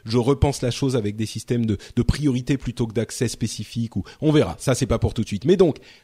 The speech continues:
Martin, qui sort un livre d'illustration de, euh,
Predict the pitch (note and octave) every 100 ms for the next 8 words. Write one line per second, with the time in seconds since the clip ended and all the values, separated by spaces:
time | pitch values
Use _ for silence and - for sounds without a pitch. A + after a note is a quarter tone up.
0 | - E3 - D#3 F3+ - - - C3 -
1 | A3 G#3+ D3 G#2 C#3+ C3 C#3 E3+ C3+ A2
2 | D3+ E3 - C3+ - - G3+ G#3 G#2+ C#3
3 | D#3 D3+ - - B2 A2 G#2 G#2+